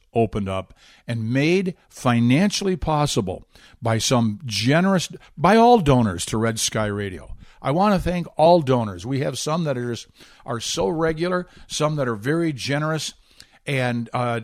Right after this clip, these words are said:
no, it doesn't quite meet all the needs, but, but man, it comes close.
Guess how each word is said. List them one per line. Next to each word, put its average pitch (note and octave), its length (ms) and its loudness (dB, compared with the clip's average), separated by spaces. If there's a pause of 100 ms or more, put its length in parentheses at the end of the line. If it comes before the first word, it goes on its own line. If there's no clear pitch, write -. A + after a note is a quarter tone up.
no, G3+ 300 -2
it C#3 80 -10
doesn't D3 320 -2
quite B2 340 -2
meet C3 300 -4
all B2 260 2
the A#2 120 -2
needs, A#2 360 0
but, A2+ 240 -10 (280)
but A#2 140 -8
man, G3 260 2
it E3+ 100 -6
comes E3 320 0
close. - 500 0